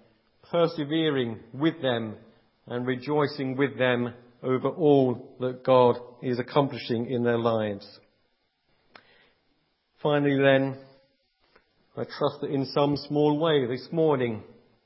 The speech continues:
if in some small way you have changed your mind about God, had in some small or big, fresh way appreciated his grace and his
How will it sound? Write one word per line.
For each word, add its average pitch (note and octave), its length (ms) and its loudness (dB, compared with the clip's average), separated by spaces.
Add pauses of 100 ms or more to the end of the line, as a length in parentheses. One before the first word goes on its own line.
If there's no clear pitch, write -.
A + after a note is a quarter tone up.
(560)
if B2 140 -8
in C3+ 100 0
some C#3+ 380 0
small D3 320 4
way C#3+ 200 6
you C#3 160 0
have C#3 220 0 (480)
changed D#3+ 400 0
your C#3+ 120 2
mind D3 380 2
about C#3 360 0
God, B2 320 4 (1600)
had D3+ 180 -2
in D3 140 0
some C#3+ 480 2 (200)
small D#3+ 440 2
or C3 300 -2 (120)
big, D3 260 -2 (800)
fresh E3 220 2 (100)
way D#3 240 4
appreciated C#3 920 0 (420)
his C3+ 280 -6
grace D3 440 2 (480)
and B2 220 -4
his B2+ 260 -4